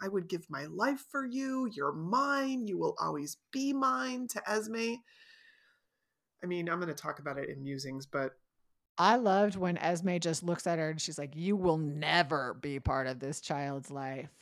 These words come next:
Speaker 1: Yeah.
Speaker 2: It was very reminiscent of what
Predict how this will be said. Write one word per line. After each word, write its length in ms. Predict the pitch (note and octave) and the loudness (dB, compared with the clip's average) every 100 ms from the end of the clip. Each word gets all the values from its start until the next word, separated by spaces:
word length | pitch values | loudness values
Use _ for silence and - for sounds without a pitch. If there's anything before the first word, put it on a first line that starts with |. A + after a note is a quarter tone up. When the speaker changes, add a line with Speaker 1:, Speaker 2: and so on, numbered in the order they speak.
| - _ _ _ _ _ _ _ _ - | -20 _ _ _ _ _ _ _ _ -6
Speaker 1:
Yeah. 300 | F#3 D#3+ A#2 | -2 0 0
Speaker 2:
It 280 | - - - | -4 -12 -8
was 120 | G#3+ | -4
very 640 | G3+ A#3+ B3+ C4+ B3 G#3+ - | 0 4 6 6 2 0 -6
reminiscent 920 | F#3+ G3 G#3 G3+ F#3 F#3+ - F3 E3 | 0 4 6 6 4 2 0 -4 -2
of 220 | D#3+ E3 E3+ | -4 -4 -2
what 380 | E3+ E3+ - | 0 0 0